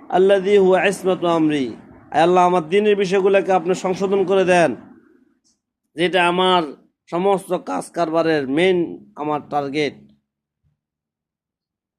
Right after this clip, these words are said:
"ওয়া আসলিহ লি দুনিয়ায়া", আয় আল্লাহ, আমার দুনিয়ার কাজগুলোকে আপনি সমাধান করে দেন, যেটা আমার জীবনযাপনের স্থান। এজন্য,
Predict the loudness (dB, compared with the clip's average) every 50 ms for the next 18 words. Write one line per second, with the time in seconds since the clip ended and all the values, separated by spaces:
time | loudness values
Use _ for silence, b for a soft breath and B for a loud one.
0 | _ _ -6 -4 -2 -2 -4 -4 -2 -2 0 0 2 0 0 0 0 0 0 2
1 | 2 2 4 4 4 4 4 4 4 2 0 -2 -6 -12 _ _ _ _ _ -4
2 | -2 0 2 2 2 2 2 0 -2 -2 -2 0 0 0 0 0 -2 -2 -2 -2
3 | -2 -2 -2 -2 -2 -4 -6 -8 -10 -8 -6 -6 -4 -6 -6 -8 -8 -10 -8 -8
4 | -6 -4 -4 -2 -2 -4 -4 -6 -6 -4 -2 -2 -2 0 0 -2 -2 -4 -6 -12
5 | -20 -12 -8 -6 -4 -4 -4 -4 -2 -4 -4 -4 -4 -4 -4 -4 -4 -4 -6 -10
6 | _ -8 -6 -6 -6 -6 -8 -12 _ _ _ _ _ _ _ _ _ _ _ _
7 | _ _ _ _ _ _ _ _ _ _ _ _ _ _ _ _ _ _ _ _
8 | _ _ _ _ _ -10 -6 -2 -2 0 0 2 2 2 2 2 2 0 -2 -6